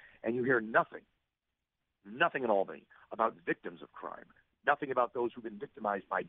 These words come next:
gang violence and drug violence and, and, you know, the shootings and the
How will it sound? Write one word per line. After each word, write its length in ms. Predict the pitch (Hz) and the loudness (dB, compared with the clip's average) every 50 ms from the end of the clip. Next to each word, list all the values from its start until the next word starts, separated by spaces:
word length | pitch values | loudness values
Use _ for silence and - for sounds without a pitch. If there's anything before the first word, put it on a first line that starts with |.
| - | -4
gang 280 | - 110 110 117 117 110 | -4 -4 -2 -4 -4 -2
violence 360 | - 104 92 90 87 82 80 - | 0 0 0 0 -2 -6 -12 -14
and 100 | 90 87 82 82 - 101 | -16 -16 -16 -12 -4 0
drug 200 | 117 120 117 - | 2 2 2 2
violence 360 | - 98 95 90 85 85 80 _ _ _ _ _ _ _ _ - | 0 0 0 0 0 -6 -12 _ _ _ _ _ _ _ _ -8
and, 160 | 104 101 101 - | -8 -6 -6 -6
and, 280 | - 98 95 92 92 104 - | -6 -6 -6 -6 -6 -8 -6
you 60 | 113 | -2
know, 100 | 98 98 | -2 0
the 100 | 95 90 - - - | 0 -2 -4 -2 0
shootings 280 | 131 127 117 110 98 90 | 0 0 0 0 -2 -2
and 80 | 98 | -4
the 40 | - | -4